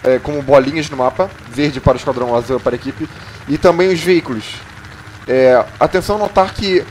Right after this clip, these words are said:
os veículos que também não tem ninguém dentro, eles também aparecem no mapa, não é só veículo que tem gente que aparece no mapa, aparecem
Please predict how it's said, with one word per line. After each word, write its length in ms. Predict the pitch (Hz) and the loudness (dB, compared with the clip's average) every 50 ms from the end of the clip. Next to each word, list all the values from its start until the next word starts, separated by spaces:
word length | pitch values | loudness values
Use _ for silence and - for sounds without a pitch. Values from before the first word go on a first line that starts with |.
| - - - - - | -16 -20 -18 -12 -10
os 100 | 139 135 | -8 -2
veículos 380 | - 170 190 202 196 214 190 - | 6 6 6 6 6 0 -6 -6
que 100 | - 190 | -6 -2
também 260 | - 202 180 180 180 | -2 0 2 2 2
não 120 | 180 180 | 2 2
tem 120 | 175 190 185 | 2 2 0
ninguém 460 | 190 190 170 - 143 151 165 185 175 | 0 -2 -4 0 0 0 0 0 -2
dentro, 420 | 147 143 143 156 156 - 175 170 - - - - - - - - - - - - - | -2 -2 -4 -4 -4 -6 -10 -10 -10 -12 -20 -20 -20 -20 -20 -20 -20 -20 -14 -6 -4
eles 160 | 135 135 - | -4 -4 -2
também 160 | - 151 156 | -2 -2 -2
aparecem 300 | 160 156 160 156 - 175 | -2 -2 -4 -6 -4 -4
no 60 | 160 | -4
mapa, 220 | 139 120 117 - 135 | -4 -4 -4 -4 -4
não 100 | 135 143 | -4 -4
é 40 | 143 | -2
só 140 | - 151 | -2 -4
veículo 340 | 131 127 135 131 127 131 127 | -2 -2 -4 -6 -6 -10 -12
que 100 | - - | -12 -12
tem 160 | - 143 143 | -12 -10 -10
gente 380 | 131 127 127 131 131 - - - - - - - - - - - - | -8 -8 -8 -8 -8 -10 -14 -14 -16 -20 -20 -20 -20 -20 -20 -18 -12
que 300 | - 143 135 131 131 131 | -6 -4 -2 -2 0 -2
aparece 360 | 131 - - 123 120 - - | -2 -2 -2 -4 -4 -4 -8
no 60 | 117 104 | -10 -10
mapa, 180 | 95 - - | -10 -8 -8
aparecem 320 | 98 - - 113 - - | -8 -6 -2 -2 -2 -4